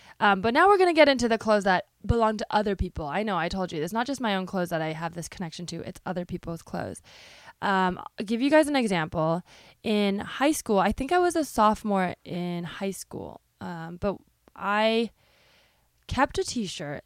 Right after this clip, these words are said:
that my crush gave me for months. Uh, and it, and here's the thing. You might think at first, "Oh, maybe that's cute. That's not that weird of a thing for teenagers to do." It wasn't even his shirt. It was his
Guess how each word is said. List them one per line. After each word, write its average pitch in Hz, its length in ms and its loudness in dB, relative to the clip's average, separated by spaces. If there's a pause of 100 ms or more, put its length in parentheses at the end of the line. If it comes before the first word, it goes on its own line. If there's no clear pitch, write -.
(100)
that - 180 -8
my 170 160 -8
crush - 500 -4
gave 143 300 -10
me 110 280 -14 (240)
for 170 360 -8
months. 190 640 -2 (200)
Uh, 175 440 -8 (100)
and 202 160 -6
it, 147 200 -8 (460)
and 208 120 -6
here's 330 180 -2
the 277 80 -4
thing. 165 340 -4
You 233 140 -4
might 427 280 -2 (540)
think 294 160 -4
at 247 120 0
first, 214 280 -4
"Oh, 466 180 -2
maybe 415 220 0
that's 349 200 0
cute. 277 280 -6
That's 208 260 -2
not 247 160 -8
that 190 180 -2
weird 175 160 -2
of 170 120 -6
a - 20 -12
thing 175 240 -8
for 175 120 -6
teenagers 170 460 -10
to 156 80 -14
do." 170 220 -6 (500)
It - 160 -6
wasn't 269 300 0
even 415 240 -2
his 233 420 0
shirt. 190 340 0 (420)
It 220 80 0
was 214 360 2
his 214 460 2